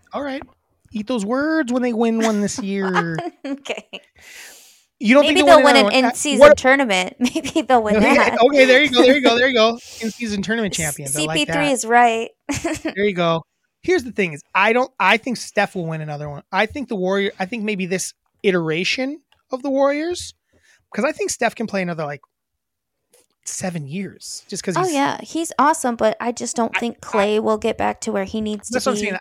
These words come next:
Speaker 1: I don't think this iteration's gonna win one.
Speaker 2: Yeah.
Speaker 1: But I think if you get the right pieces around him again, if they build a certain way again, they can win another one with him as a little older.
Speaker 2: Sure.
Speaker 1: But I don't, I just think that the Nuggets are too good. And a
Speaker 2: Yes.
Speaker 1: couple of the other teams at the top.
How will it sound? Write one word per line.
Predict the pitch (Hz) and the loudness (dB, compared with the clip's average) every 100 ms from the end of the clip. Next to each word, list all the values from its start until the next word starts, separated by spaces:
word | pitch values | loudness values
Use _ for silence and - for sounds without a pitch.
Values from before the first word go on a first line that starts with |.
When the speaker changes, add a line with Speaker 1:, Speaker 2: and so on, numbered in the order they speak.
| 180 | -4
Speaker 1:
I | 208 | -2
don't | 240 | -2
think | 247 220 | -4 -8
this | 208 - | -10 -8
iteration's | 196 175 170 175 - 214 | -2 0 0 -2 -2 -4
gonna | 220 220 | -2 -2
win | 226 240 | -2 -2
one. | 247 262 285 | -4 -4 -4
Speaker 2:
Yeah. | - 185 - - _ _ _ - | -4 -4 -8 -20 _ _ _ -2
Speaker 1:
But | 185 | -2
I | |
think | 196 | -2
if | 190 | -6
you | 185 | -6
get | 180 | -4
the | 175 | -6
right | 160 160 - _ | -4 -6 -8 _
pieces | - 180 170 156 | -12 -8 -8 -8
around | 151 147 | -8 -8
him | 151 | -10
again, | 143 135 139 | -14 -14 -14
if | 139 | -14
they | 147 | -14
build | 135 165 160 160 - | -10 -6 -6 -8 -12
a | |
certain | - 180 156 | -10 -10 -8
way | 151 156 | -8 -8
again, | 147 143 | -10 -12
they | 143 | -14
can | 143 151 | -16 -16
win | 147 139 | -14 -14
another | 143 147 147 | -12 -12 -12
one | 147 | -14
with | 143 | -14
him | 165 151 | -14 -12
as | 143 | -14
a | |
little | 139 - - | -16 -18 -18
older. | 147 143 - _ _ _ | -18 -18 -20 _ _ _
Speaker 2:
Sure. | - 392 330 - | -12 -8 -8 -4
Speaker 1:
But | 208 | 0
I | 233 | 2
don't, | 269 269 _ - | 0 -4 _ -12
I | |
just | 190 - 208 | -8 -6 -6
think | 285 | -6
that | 247 | -6
the | 185 | -6
Nuggets | 180 185 202 202 | -4 -4 -4 -4
are | 196 | -6
too | - 190 | -6 -6
good. | 165 165 160 - _ _ | -6 -6 -8 -12 _ _
And | - | -20
a | _ _ _ _ - - | _ _ _ _ -12 -8
Speaker 2:
Yes. | 170 | -4
Speaker 1:
couple | 196 190 | -2 0
of | 180 | -2
the | |
other | 165 180 | -4 -6
teams | 175 185 185 | -6 -8 -8
at | 180 | -10
the | 165 | -12
top. | 151 151 180 | -8 -6 -8